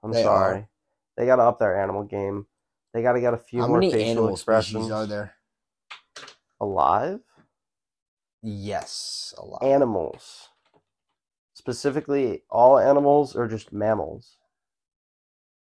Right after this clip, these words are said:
Speaker 2: I mean, all animals. I guess mammals.
Speaker 1: Like, are insects included in animals?
Speaker 2: No.
Speaker 1: Are fish <laughs> included in animals?
Speaker 2: No,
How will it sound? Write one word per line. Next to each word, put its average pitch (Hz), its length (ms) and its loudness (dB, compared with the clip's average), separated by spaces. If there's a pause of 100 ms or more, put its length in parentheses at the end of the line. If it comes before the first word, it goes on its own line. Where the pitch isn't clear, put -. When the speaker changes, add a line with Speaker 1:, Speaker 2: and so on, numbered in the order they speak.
(240)
Speaker 2:
I - 40 -18
mean, 98 280 -18
all 90 280 -8
animals. - 520 -20
I 110 120 -6
guess 135 320 0
mammals. - 580 -18
Speaker 1:
Like, 131 220 2
are 104 400 4
insects 123 500 0
included 113 540 -6
in 107 120 -2
animals? 101 760 -4
Speaker 2:
No. 95 260 -16 (220)
Speaker 1:
Are 120 160 2
fish 135 420 -2
<laughs> - 80 -18
included 127 800 2 (100)
in 139 240 6
animals? - 580 2 (880)
Speaker 2:
No, - 100 -20